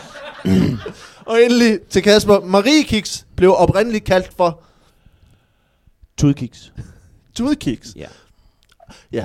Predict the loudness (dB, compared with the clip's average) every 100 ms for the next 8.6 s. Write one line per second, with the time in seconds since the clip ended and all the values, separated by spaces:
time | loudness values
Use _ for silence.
0 | -4 -2 0 2 4 6 8 8 8 6
1 | 4 2 0 0 -2 -4 -12 -18 -20 -20
2 | -18 -8 -8 -8 0 2 2 4 4 6
3 | 6 8 10 8 6 2 0 -2 0 2
4 | 0 2 0 2 4 4 4 0 -2 2
5 | 4 4 2 -8 -16 0 6 6 6 2
6 | 2 2 0 0 2 2 0 0 2 4
7 | 2 2 0 0 0 0 0 0 -4 -4
8 | -4 -2 -2 -2 -4